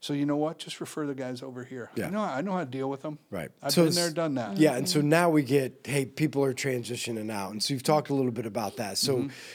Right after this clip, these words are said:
Speaker 2: can you give people ways to, do you want 'em to get in contact with you? Do you want 'em to go on a website? Like, what's the best way to be a part of helping you get
Speaker 1: He-
Speaker 2: what you need done?
Speaker 1: Yeah, here's, here's what I would say. I think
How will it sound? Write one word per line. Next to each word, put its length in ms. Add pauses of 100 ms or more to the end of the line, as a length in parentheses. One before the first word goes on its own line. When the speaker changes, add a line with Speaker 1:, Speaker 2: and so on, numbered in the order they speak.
Speaker 2:
can 160
you 120
give 280
people 360
ways 640
to, 520 (640)
do 80
you 80
want 100
'em 100
to 60
get 160
in 80
contact 560
with 220
you? 200
Do 120
you 80
want 180
'em 120
to 60
go 180
on 120
a 60
website? 640
Like, 200
what's 260
the 100
best 480
way 380
to 180
be 200
a 60
part 400
of 120
helping 500
you 280
get 180
Speaker 1:
He- 80
Speaker 2:
what 100
you 160
need 260
done? 300
Speaker 1:
Yeah, 400
here's, 400
here's 200
what 140
I 80
would 160
say. 340
I 120
think 340